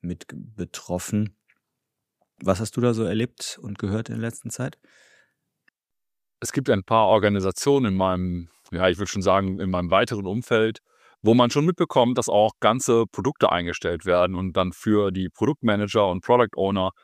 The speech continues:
Speaker 2: aus den Bereichen, aber übrigens genauso für die Agile Coaches, dann meistens keine weitere Verwendung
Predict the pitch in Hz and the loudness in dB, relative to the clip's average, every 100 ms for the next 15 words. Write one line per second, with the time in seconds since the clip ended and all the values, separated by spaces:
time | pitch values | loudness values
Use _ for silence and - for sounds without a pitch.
0 | _ 113 113 - 101 87 87 113 110 104 | _ 4 4 4 0 2 2 2 -2 -2
1 | 101 101 120 131 - - 107 98 143 143 | 0 2 2 -2 -4 0 4 4 4 0
2 | - 117 98 123 135 - 95 92 107 - | -2 0 0 2 0 0 -2 -2 -10 -14
3 | _ - 110 98 98 - 110 - 113 101 | _ -8 -2 0 0 0 -4 0 2 4
4 | 101 113 110 101 107 110 87 | 2 0 -2 2 2 2 -2